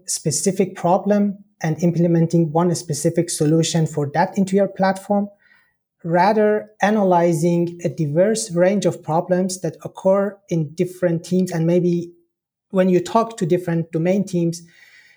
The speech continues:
uh, they express a problem differently and phrase it differently. And they think there are different problems, but maybe you can solve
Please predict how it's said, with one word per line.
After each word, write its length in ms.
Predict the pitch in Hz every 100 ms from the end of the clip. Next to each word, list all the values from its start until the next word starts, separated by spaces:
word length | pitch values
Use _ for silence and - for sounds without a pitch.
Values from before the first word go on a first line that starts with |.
| _ _
uh, 260 | 170 165 160
they 200 | 160 175
express 600 | 175 - - 185 175 175
a 60 | 190
problem 540 | - 180 180 180 180
differently 640 | 180 - 180 165 175 175
and 200 | 180 170
phrase 280 | - 190 196
it 100 | 175
differently. 540 | 156 - 147 143 143 147
And 120 | 156
they 100 | 156
think 280 | - 247 254
there 140 | 185
are 60 | 160
different 380 | 208 202 156 -
problems, 580 | 180 - 127 135 - -
but 180 | 151
maybe 200 | 175 180
you 160 | 175 160
can 200 | 160 156
solve 440 | 156 175 185 190